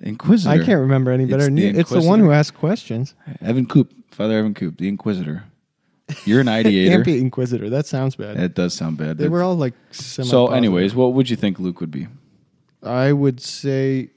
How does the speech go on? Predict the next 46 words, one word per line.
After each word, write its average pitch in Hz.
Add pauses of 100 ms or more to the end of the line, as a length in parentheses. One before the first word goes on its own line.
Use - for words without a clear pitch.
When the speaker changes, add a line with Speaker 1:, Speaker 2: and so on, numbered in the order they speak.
(200)
Speaker 2:
I 175
don't 240
know. 170
It's 110
hard 139
to, 113 (800)
it's -
hard 190
to, 151 (300)
you, 165
you'd 160
have 190
to 170
explain 151
them 113
all. 80 (460)
Speaker 1:
You 123
don't 151
like 127
boxes. 95
Speaker 2:
I'm 175
an 202
ideas 156
guy, 170 (160)
Speaker 1:
<laughs> -
Speaker 2:
and 131
I 131
think 135
Luke 139
is 143
probably 135
an 131
ideas 120
guy. 117
Speaker 1:
<laughs> - (480)
This 139
is 135
called 139
eisegesis. 110 (100)
Uh, 101 (580)
Speaker 2:
He -
was 170
also, 170 (100)
like, 139
an 143
implementer. 143